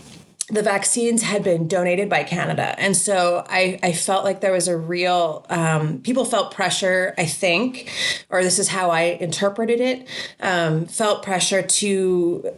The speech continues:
express gratefulness for the vaccines or to kind of impress on me that they weren't going to waste. 'Cause as a Canadian, they really wanted to say, "Hey, you know, we are,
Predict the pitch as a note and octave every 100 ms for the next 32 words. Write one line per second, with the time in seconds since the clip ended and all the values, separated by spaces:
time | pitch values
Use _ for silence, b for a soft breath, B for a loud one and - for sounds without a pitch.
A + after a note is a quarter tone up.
0 | - - G#3 - G#3 F#3+ F3 E3 G#3 -
1 | F#3+ D3 B2+ - - - G3 E3 D#3 D3
2 | D3+ - E3 - D#3 F3 E3 D#3+ - F3
3 | D#3+ F3+ F3 E3 D#3+ F#3 F#3 G3+ F#3 F3+
4 | E3+ E3+ E3+ E3 D#3 E3+ - F3+ E3 D#3+
5 | D#3+ E3+ E3 D#3+ D#3 - G3 F#3 E3+ D#3+
6 | G3 G#3 A3+ G#3 F#3 F3 E3+ F3 F3+ F3
7 | E3+ E3+ D#3+ F3 E3+ E3+ A3+ C#4+ A#3 F3+
8 | F3+ F3+ F3 G3 - F3+ G3+ G#3+ G#3+